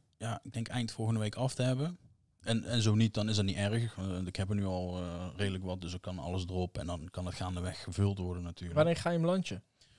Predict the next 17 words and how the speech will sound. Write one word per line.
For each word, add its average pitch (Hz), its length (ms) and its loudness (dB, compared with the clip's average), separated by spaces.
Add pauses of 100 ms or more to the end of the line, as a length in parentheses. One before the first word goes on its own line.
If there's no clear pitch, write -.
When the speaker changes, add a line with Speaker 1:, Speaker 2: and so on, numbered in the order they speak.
(180)
Speaker 1:
Nou, 113 260 2
hij 113 120 8
had 131 200 12
eigenlijk 117 400 4
al 110 120 4
wel 107 140 6
online 104 380 2
moeten 92 220 -2
zijn. 92 380 -2 (180)
Maar, 98 560 0
ehm, 98 520 0 (1200)
eh, 95 480 -4
er 104 60 0
was 113 140 8
wat 113 120 4
vertraging 113 460 4
opgelopen 95 640 0